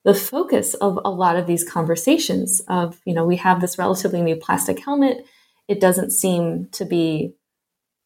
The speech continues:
preventing the injuries right now. And the focus ends up being, well, let's standardize the helmet. Um, and there's an incredible amount of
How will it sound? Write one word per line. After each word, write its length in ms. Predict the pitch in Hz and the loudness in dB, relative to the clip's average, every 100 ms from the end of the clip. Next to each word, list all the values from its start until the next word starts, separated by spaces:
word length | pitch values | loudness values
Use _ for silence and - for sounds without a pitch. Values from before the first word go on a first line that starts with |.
| _ | _
preventing 480 | 180 214 277 285 | -6 -2 0 0
the 80 | 254 | -2
injuries 340 | 240 226 226 214 | -2 -2 0 0
right 180 | 214 | 0
now. 480 | 208 196 190 190 190 - _ _ _ _ _ _ | 0 0 0 0 -4 -12 _ _ _ _ _ _
And 320 | 214 214 208 | -2 0 0
the 80 | 214 | -2
focus 420 | 220 254 269 285 | -2 -2 2 0
ends 280 | - 208 202 | 0 -2 0
up 180 | 196 202 | 0 0
being, 360 | 202 190 190 190 | 0 2 0 0
well, 120 | 196 | 2
let's 280 | 247 269 - | 2 2 -2
standardize 760 | - 214 214 208 196 185 180 | -2 0 0 2 0 0 -2
the 60 | 180 | -8
helmet. 500 | - 262 233 - - _ _ _ _ _ | -8 -2 0 -2 -8 _ _ _ _ _
Um, 560 | 190 175 196 196 220 - _ | 0 2 0 -4 -10 -16 _
and 400 | - 196 196 - - _ _ | -2 0 0 -2 -10 _ _
there's 300 | 233 226 220 | 4 4 4
an 160 | - 220 | 0 0
incredible 540 | 214 214 311 349 269 | -2 -4 -4 0 0
amount 340 | 220 196 185 | 2 2 0
of 60 | 180 | -6